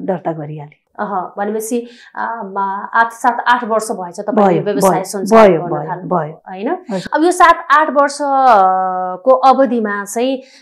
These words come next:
Speaker 2: अ, तपाईँले भोगेका समस्याहरू, होइन, के छन्? कसरी चाहिँ यो आफ्नो व्यवसायलाई चाहिँ यहाँसम्म, यो आठ वर्षसम्म पुर्याउनलाई तपाईँको त योगदान छ, होइन? यो कसरी ल्याइ पुर्याउनु भयो र अहिलेसम्म आउँदाखेरि यो व्यवसायको आकार चाहिँ कत्रो बनाउनु भएको छ?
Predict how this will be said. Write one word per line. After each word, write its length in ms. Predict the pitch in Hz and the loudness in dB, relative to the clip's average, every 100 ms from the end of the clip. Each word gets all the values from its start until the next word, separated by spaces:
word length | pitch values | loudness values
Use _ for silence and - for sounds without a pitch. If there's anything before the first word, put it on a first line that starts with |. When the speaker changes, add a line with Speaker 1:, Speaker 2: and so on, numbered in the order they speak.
| - | -10
Speaker 2:
अ, 280 | 190 185 185 180 | -6 -6 -6 0
तपाईँले 340 | 240 247 226 | 2 2 2
भोगेका 360 | 202 180 180 208 | -4 -8 -4 -4
समस्याहरू, 760 | 208 220 220 220 202 185 175 | -4 -8 -8 -6 -6 -6 -8
होइन, 460 | 185 190 185 185 254 | -10 -8 -6 -4 -4
के 460 | 302 _ _ 262 254 | -6 _ _ -4 -4
छन्? 300 | 247 202 208 | -4 -6 -2
कसरी 400 | 233 262 269 247 | -4 -2 -4 -2
चाहिँ 200 | 247 240 | -2 -2
यो 100 | 208 | 0
आफ्नो 300 | 202 202 202 | -2 -4 -8
व्यवसायलाई 560 | 190 196 202 185 185 | -6 -6 -6 -4 -6
चाहिँ 240 | 190 220 214 214 _ | -6 -6 -6 -8 _
यहाँसम्म, 520 | 226 269 269 254 214 | 2 4 4 0 0
यो 120 | 202 | -2
आठ 320 | 202 220 226 208 | -2 -4 -4 -6
वर्षसम्म 400 | 208 208 208 190 | -6 -10 -10 -10
पुर्याउनलाई 560 | - 214 196 190 190 | -6 -6 -4 -6 -8
तपाईँको 300 | 185 196 185 | -8 -10 -8
त 40 | 185 | -8
योगदान 460 | 196 180 175 196 | -8 -8 -8 -10
छ, 140 | 190 - | -10 -8
होइन? 500 | 269 - 208 233 339 - - 233 | -8 -6 -4 -2 -2 -6 -16 -6
यो 100 | 247 | 0
कसरी 420 | 285 277 285 247 | 0 2 -2 -2
ल्याइ 200 | 202 196 | -2 -6
पुर्याउनु 400 | 196 190 185 185 | -6 -8 -8 -8
भयो 240 | 190 214 226 - 247 | -4 -4 -4 -10 -2
र 40 | |
अहिलेसम्म 540 | 247 277 277 277 262 233 - | 2 2 0 -4 -4 -6 -6
आउँदाखेरि 520 | 214 208 208 208 214 | -6 -4 -4 -4 -6
यो 60 | 196 | -4
व्यवसायको 600 | 208 208 202 196 190 202 | -4 -6 -10 -12 -6 -4
आकार 360 | - 202 202 | -4 -6 -8
चाहिँ 280 | 190 214 202 | -8 -8 -8
कत्रो 140 | 180 170 | -8 -12
बनाउनु 340 | 170 170 175 | -12 -12 -12
भएको 360 | 190 - - | -12 -12 -12
छ? 40 | 208 | -16